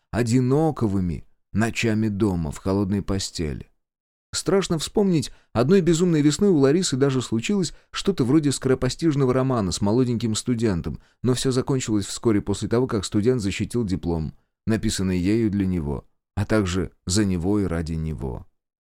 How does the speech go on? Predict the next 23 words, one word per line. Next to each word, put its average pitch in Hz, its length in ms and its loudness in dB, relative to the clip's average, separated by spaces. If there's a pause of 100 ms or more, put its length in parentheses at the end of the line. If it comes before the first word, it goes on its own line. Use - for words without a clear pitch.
(160)
С - 100 -6
той 208 160 4
поры 170 240 2
компанию 143 560 0
ей 135 180 2
начали 120 360 0
составлять 127 540 0 (200)
всё - 180 2
более 175 240 4
тяжкие 135 400 0
мысли, 160 380 2
изредка 120 640 0
заглядывавшие 107 960 0 (200)
в 92 140 -2
библиотеку 110 540 2
девицы 127 500 0
с - 80 -12
крикливым 110 520 2
макияжем 107 580 0 (180)
да 120 160 4
бесформенные 135 840 0
вечерние 95 600 -2
тени. 65 520 -6